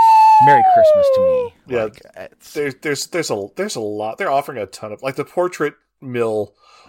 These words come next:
Speaker 2: All of a sudden, like, they open the floodgates, and now it's just, like, everything's coming in.
Speaker 1: Which is so awesome. Good.
Speaker 2: Yeah.
Speaker 1: Like, that's the way to do it, right? Like,
Speaker 2: Yeah, like,
Speaker 1: why
Speaker 2: I,
Speaker 1: not?
Speaker 2: I picked
Speaker 1: Like
Speaker 2: up, I picked up two of the mech portraits last week,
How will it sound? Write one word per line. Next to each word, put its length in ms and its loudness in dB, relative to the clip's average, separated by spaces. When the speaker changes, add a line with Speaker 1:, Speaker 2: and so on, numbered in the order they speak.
Speaker 2:
All 200 -2
of 40 -2
a 60 -4
sudden, 400 -6
like, 220 -8
they 120 -6
open 240 -6
the 100 -12
floodgates, 520 -12
and 120 -14
now 200 -8
it's 100 -14
just, 160 -12
like, 220 -12
everything's 520 -6
coming 340 -16
in. 200 -20
Speaker 1:
Which 220 -8
is 160 -6
so 380 -4
awesome. 580 -8
Good. 440 -8
Speaker 2:
Yeah. 260 -8
Speaker 1:
Like, 260 -8
that's 220 -10
the 60 -8
way 60 -6
to 60 -10
do 320 -10
it, 220 -14
right? 520 -6
Like, 440 -6
Speaker 2:
Yeah, 140 -2
like, 240 -2
Speaker 1:
why 80 -8
Speaker 2:
I, 40 0
Speaker 1:
not? 340 -12
Speaker 2:
I 80 -4
picked 60 -8
Speaker 1:
Like 180 -6
Speaker 2:
up, 220 -6
I 80 -4
picked 200 -8
up 120 -4
two 140 -6
of 60 -2
the 80 -4
mech 200 -8
portraits 440 -10
last 300 -8
week, 180 -10